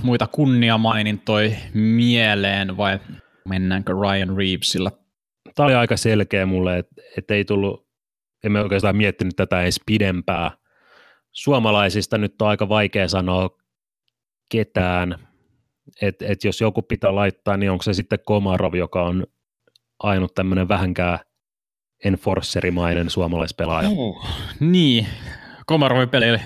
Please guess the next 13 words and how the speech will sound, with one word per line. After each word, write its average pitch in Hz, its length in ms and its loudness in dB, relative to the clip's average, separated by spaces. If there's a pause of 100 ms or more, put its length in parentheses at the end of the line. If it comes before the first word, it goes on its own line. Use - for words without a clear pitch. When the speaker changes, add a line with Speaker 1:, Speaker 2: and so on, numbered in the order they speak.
(260)
Speaker 1:
myönnän, 110 400 0
myönnän, 110 320 0
etten 107 260 -4
ole 104 80 0
hirveästi 104 360 -2
tälläkään 101 520 0
ka-, 101 220 0
tai 104 140 -2
tällä 107 260 0
kaudella 107 440 0
etenkään 98 440 0
kattonut, 95 540 -4
et - 180 -6